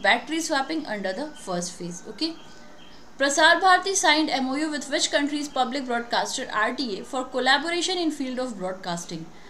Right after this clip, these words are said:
ब्राजील, बेल्जियम, मेक्सिको, अर्जेंटीना, स्पेन। What is the answer? यस, देखो प्रसार भारती जो है ये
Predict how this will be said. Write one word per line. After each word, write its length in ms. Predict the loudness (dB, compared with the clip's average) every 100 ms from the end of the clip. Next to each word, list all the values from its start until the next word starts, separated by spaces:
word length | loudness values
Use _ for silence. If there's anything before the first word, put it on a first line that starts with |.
| -16 -12 2
ब्राजील, 520 | 6 6 6 4 2 4
बेल्जियम, 400 | 2 4 2 4 2
मेक्सिको, 420 | 0 -2 0 4
अर्जेंटीना, 640 | 4 4 2 2 2 2 -2
स्पेन। 260 | -4 -4 -2
What 100 | -2
is 80 | 0 0
the 80 | 0
answer? 340 | -2 -4 -6 -12 -16 -16 -16 -18 -18 -18 -18 -18 -18 -18 -16 -18 -18 -18 -16 -16 -16 -16 -16 -16 -16 -16 -16 -16 -16 -16 -16 -16 -16 -16 -18 -18 -16 -16 -16 -16 -18 -16 -10 -6
यस, 200 | -6 -8 -12 -16 -16 -16 -8
देखो 240 | 0 2 2
प्रसार 500 | 4 4 8 8 8
भारती 360 | 8 6 4 2
जो 120 | 4
है 220 | 2 0
ये 140 | -2